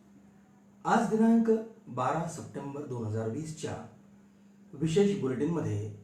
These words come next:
मी प्रसाद हिंगे आपले सहर्ष स्वागत करतो. आजची कलातिथी शालिवाहन शके एकोणीसशे बेचाळीस,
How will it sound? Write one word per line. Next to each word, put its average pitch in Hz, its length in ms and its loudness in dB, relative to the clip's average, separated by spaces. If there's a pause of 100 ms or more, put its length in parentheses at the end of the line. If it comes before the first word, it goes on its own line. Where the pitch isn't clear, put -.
(140)
मी 151 200 0
प्रसाद 143 380 -4
हिंगे 120 500 -6
आपले 113 320 -6 (680)
सहर्ष 156 340 -4 (220)
स्वागत 107 340 -10
करतो. 113 280 -16 (1400)
आजची 120 280 -10
कलातिथी 117 500 -6 (1400)
शालिवाहन 220 580 6
शके 202 280 0 (260)
एकोणीसशे 135 440 -2
बेचाळीस, 113 640 -6